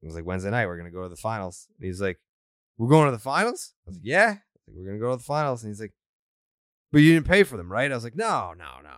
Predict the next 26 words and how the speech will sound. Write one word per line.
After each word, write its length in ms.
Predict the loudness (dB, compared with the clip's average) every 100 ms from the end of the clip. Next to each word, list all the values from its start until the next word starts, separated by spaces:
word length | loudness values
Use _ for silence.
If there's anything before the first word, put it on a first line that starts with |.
| -20
no. 180 | -20 -14
I 100 | -12
didn't, 180 | -12 -14 -14
I 80 | -12
didn't 140 | -12
pay 140 | -14 -14
for 120 | -18
'em." 120 | -20 _ _ _ _
He's 100 | -20
like, 120 | _ _ 0
"You 100 | 4
get 120 | 4
'em 80 | 4
from 140 | -4
Coley?" 360 | 0 0 0 -2
I 160 | -10
was 60 | -20
like, 120 | -6
"Yeah, 200 | 2 4
yeah, 340 | 4 2 0 -2
yeah, 160 | -6 -6
I 60 |
got 140 | -6 -10
'em 40 |
from 100 | -8
Coley." 240 | -4 -4